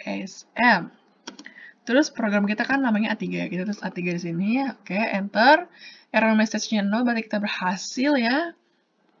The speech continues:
Habis kita, eh, terjemahin, lalu kita gabungkan menggunakan si telling.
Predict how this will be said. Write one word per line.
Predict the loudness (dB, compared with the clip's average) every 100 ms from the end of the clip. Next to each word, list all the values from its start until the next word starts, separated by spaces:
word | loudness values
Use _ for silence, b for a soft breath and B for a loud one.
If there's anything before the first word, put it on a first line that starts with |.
| _ -20 -14
Habis | 0 4 6 4 2
kita, | 0 -2 -2 0 2 4 4 2 -2 B B B -8
eh, | -2 2 2 0
terjemahin, | -2 0 0 0 0 0 2 2 2
lalu | 0 -2
kita | -6 -4 -2
gabungkan | 0 0 0 0 0 -2 -4
menggunakan | -6 -6 -6 -6 -6
si | -4 -6
telling. | -4 -4 -4 -6